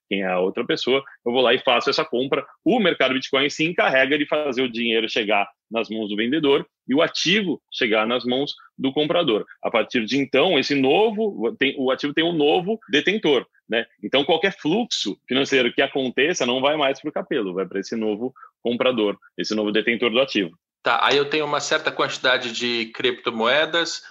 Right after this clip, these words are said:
Speaker 2: o Felipe Coutinho foi vendido. Me dei bem? Como?
Speaker 1: Exatamente. Quando acontecer a venda,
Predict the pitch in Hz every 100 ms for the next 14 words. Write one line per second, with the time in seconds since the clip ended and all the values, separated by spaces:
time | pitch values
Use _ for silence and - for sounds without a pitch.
0 | _ 143 139 147 156 - 202 190 175 160
1 | - 170 160 139 113 101 90 - - 123
2 | 135 156 139 143 175 117 - - 160 127
3 | 98 - - 87 95 147 131 95 - -
4 | - 127 139 151 - 180 247 214 - 156
5 | 151 110 120 156 127 87